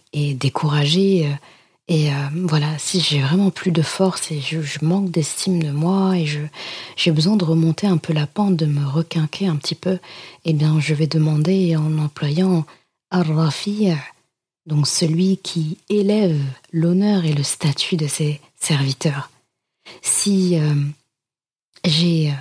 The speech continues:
besoin de me faciliter, euh, si j'ai besoin qu'Allah subhanahu wa ta'ala me facilite un examen, que je redoute un petit peu, ou, euh, toute forme de, de contrôle de connaissance,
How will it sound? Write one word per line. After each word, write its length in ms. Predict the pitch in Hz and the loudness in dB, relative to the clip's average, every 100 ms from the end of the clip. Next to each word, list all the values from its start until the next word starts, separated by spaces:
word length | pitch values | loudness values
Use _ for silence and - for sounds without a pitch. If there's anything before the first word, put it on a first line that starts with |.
| - | -10
besoin 640 | 160 160 170 156 180 185 160 - _ _ _ | -6 0 0 2 2 2 -2 -8 _ _ _
de 560 | 170 156 156 147 147 143 | -2 0 2 2 0 -2
me 220 | 139 143 | -2 -2
faciliter, 880 | 127 - 131 - 160 143 - 185 170 - - - - _ | -2 -2 -2 -2 -2 -2 0 0 0 -4 -18 -20 -20 _
euh, 440 | 165 151 147 151 156 160 _ _ _ _ _ - | -2 0 0 -2 -6 -10 _ _ _ _ _ -6
si 240 | - 202 | -2 2
j'ai 500 | 175 165 160 156 151 | 2 4 2 2 0
besoin 540 | 180 156 160 175 196 175 | -2 0 2 2 2 0
qu'Allah 260 | 156 151 | -2 -4
subhanahu 300 | 151 - 151 - | -4 -2 -4 -2
wa 60 | |
ta'ala 140 | 160 185 | 0 2
me 120 | 156 | 2
facilite 800 | 135 - 139 - 170 185 190 - - - - - - | 0 -2 0 0 0 0 0 -4 -18 -20 -20 -20 -6
un 140 | 165 139 | 0 0
examen, 520 | 143 185 180 175 160 - _ | 2 2 2 2 0 -4 _
que 120 | - 139 | -8 -4
je 100 | 139 | -2
redoute 380 | 147 156 160 | 0 -2 0
un 120 | 185 180 | 2 2
petit 180 | - | 0
peu, 280 | 196 175 170 - _ _ _ _ _ _ | -2 -2 -2 -4 _ _ _ _ _ _
ou, 260 | 190 180 165 | -2 2 2
euh, 200 | 147 139 | 2 0
toute 260 | - 214 - | 0 -2 -2
forme 420 | - 202 185 160 | -2 2 2 2
de, 240 | 139 135 | 0 -4
de 140 | 143 127 | -4 -6
contrôle 480 | - 156 - 180 | -2 -4 0 0
de 120 | 151 139 | 2 0
connaissance, 640 | - 143 139 208 202 - | 0 0 2 0 0 -4